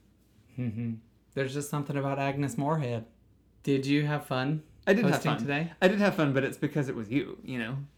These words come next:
Speaker 1: Mm-hmm.
Speaker 2: Like, I know how to get you talking. And I know, like, what to ask you to get people, 'cause I think we came away from this with my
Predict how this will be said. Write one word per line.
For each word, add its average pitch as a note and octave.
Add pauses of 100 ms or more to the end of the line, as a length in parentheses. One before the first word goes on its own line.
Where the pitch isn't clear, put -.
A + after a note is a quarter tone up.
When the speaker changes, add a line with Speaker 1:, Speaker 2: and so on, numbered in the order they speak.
(140)
Speaker 1:
Mm-hmm. A2+
Speaker 2:
Like, B2+
I D3+
know D3
how C#3
to A#2
get A2
you C3
talking. - (800)
And B2+
I B2
know, B2
like, A2
what A#2+
to -
ask A#2
you A2+
to A#2+
get A2
people, A#2+
'cause C#3 (120)
I C#3
think D3+
we C3
came B2+
away B2+
from B2
this G#2+ (1000)
with C3
my A#2